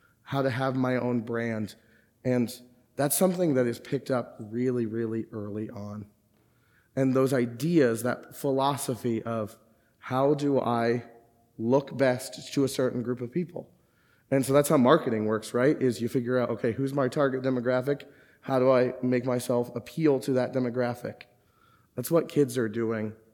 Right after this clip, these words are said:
in middle school and younger is, okay, who do I want to appeal to right now? I want to appeal to these kids. They love sports. They love A D M Tigers. They play basketball.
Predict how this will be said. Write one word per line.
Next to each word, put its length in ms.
in 400
middle 280
school 500
and 260
younger 560
is, 480
okay, 280
who 200
do 100
I 60
want 180
to 60
appeal 300
to 120
right 200
now? 200
I 40
want 140
to 80
appeal 180
to 100
these 200
kids. 400
They 140
love 300
sports. 480
They 160
love 360
A 120
D 100
M 120
Tigers. 500
They 140
play 220
basketball. 800